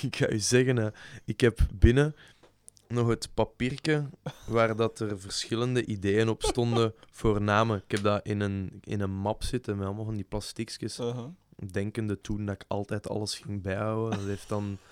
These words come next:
Speaker 1: <laughs> een paar jaar geduurd, maar <laughs> daarna niet meer.
Speaker 2: Ja.
Speaker 1: Ehm, en dat was effectief het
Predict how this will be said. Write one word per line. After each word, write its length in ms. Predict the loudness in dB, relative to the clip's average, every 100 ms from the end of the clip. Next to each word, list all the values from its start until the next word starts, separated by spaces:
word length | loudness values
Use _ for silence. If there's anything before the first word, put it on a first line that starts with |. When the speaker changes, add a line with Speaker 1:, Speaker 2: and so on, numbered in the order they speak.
| -20 -2
Speaker 1:
<laughs> 340 | 2 2 0
een 120 | -6 0
paar 220 | 2 4
jaar 160 | 4 2
geduurd, 680 | 0 0 -2 -2 -6 -2
maar 300 | 0 2 0 -2 -12 -16 -2 0
<laughs> 500 | 0 -8 -10 -2 2
daarna 360 | 4 4 0 0
niet 100 | 0 2
meer. 360 | 2 0 -4 -14 -6
Speaker 2:
Ja. 260 | -2 -2 -6 -14 _ _
Speaker 1:
Ehm, 560 | 4 6 6 4 0 -2 -8 _ _ _ _ _ _ _ _
en 180 | 0 4
dat 120 | 8
was 260 | 6 6 2
effectief 600 | 0 0 -2 -4 -4 0
het 340 | -2 -2 -8